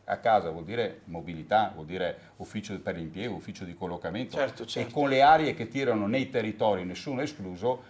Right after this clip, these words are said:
Speaker 1: probabilmente non ci sarebbe grande, eh,
Speaker 2: Giannino,
Speaker 1: risposta.
Speaker 2: avevo solo un'ultima domanda. Volevo
Speaker 1: Prego.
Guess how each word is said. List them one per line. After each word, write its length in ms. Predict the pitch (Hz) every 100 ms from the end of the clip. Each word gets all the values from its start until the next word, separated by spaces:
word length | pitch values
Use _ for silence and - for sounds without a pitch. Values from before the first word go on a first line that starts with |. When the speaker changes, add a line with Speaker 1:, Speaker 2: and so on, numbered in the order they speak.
| -
Speaker 1:
probabilmente 560 | - 101 120 107 98 107
non 80 |
ci 80 | 87
sarebbe 320 | 95 90 107
grande, 480 | 98 92 98 92 87
eh, 60 | 87 - - - - -
Speaker 2:
Giannino, 260 | 92 160 190
Speaker 1:
risposta. 200 | 220 160
Speaker 2:
avevo 200 | 151 190
solo 220 | 208 202
un'ultima 400 | 175 170 - 185 156
domanda. 400 | 147 131 120 120
Volevo 220 | 135 175
Speaker 1:
Prego. 280 | 170 107